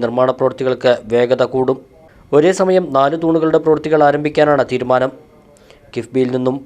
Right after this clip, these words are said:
പാലം നിർമ്മാണത്തിനും അനുബന്ധ പ്രവൃത്തികൾക്കുമായി അമ്പത്തിരണ്ട് കോടിയോളം രൂപയാണ് അനുവദിച്ചിരിക്കുന്നത്. മുപ്പത്തിമൂന്ന് കോടി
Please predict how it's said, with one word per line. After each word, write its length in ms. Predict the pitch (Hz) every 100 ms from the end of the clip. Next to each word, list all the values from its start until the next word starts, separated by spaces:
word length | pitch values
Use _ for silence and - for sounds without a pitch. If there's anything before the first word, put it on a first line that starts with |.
| -
പാലം 220 | 120 123 131
നിർമ്മാണത്തിനും 520 | 127 131 131 120 127 - 120
അനുബന്ധ 300 | 113 131 131
പ്രവൃത്തികൾക്കുമായി 720 | 123 123 123 131 127 131 127 104 -
അമ്പത്തിരണ്ട് 440 | 117 127 127 127 131
കോടിയോളം 340 | 123 127 131 131
രൂപയാണ് 400 | 127 131 131 127 113 120
അനുവദിച്ചിരിക്കുന്നത്. 720 | 123 123 131 123 127 123 131 - - _ _ _ - _ _ -
മുപ്പത്തിമൂന്ന് 540 | 151 180 175 180 185 175
കോടി 200 | 180 175